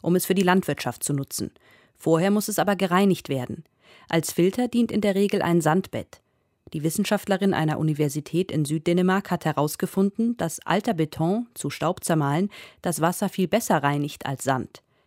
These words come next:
Der Betonstaub enthält Zement und das bindet fast den gesamten Phosphor im Wasser. Dieser Stoff macht Gewässerschützern besonders große Sorge. Die Forscherin fordert deshalb, Bauschutt nicht mehr als Schutt für Lärmschutzwände oder Straßenunterbau zu verwenden,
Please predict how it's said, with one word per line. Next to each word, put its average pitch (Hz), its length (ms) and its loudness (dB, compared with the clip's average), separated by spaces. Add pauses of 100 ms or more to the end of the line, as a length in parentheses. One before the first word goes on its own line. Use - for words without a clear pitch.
(280)
Der 160 80 -2
Betonstaub 165 640 -2
enthält 160 340 -4
Zement 160 500 0
und 165 160 -4
das 180 240 -2
bindet 226 400 4
fast - 280 -2
den 175 140 2
gesamten 165 480 0
Phosphor 160 480 0
im 131 120 -2
Wasser. 131 340 -6 (560)
Dieser 165 240 0
Stoff 208 340 -4
macht 180 280 -2
Gewässerschützern 170 840 -2
besonders 175 460 2
große 143 300 -4
Sorge. 131 400 -4 (720)
Die - 60 -12
Forscherin 190 520 0
fordert 160 340 -2
deshalb, 196 440 -2
Bauschutt 170 500 0
nicht 220 220 -4
mehr 208 160 2
als - 180 -2
Schutt 202 240 -6
für 175 120 -2
Lärmschutzwände 170 1000 0
oder 151 300 -2
Straßenunterbau 156 920 0
zu 160 160 -8
verwenden, 160 540 0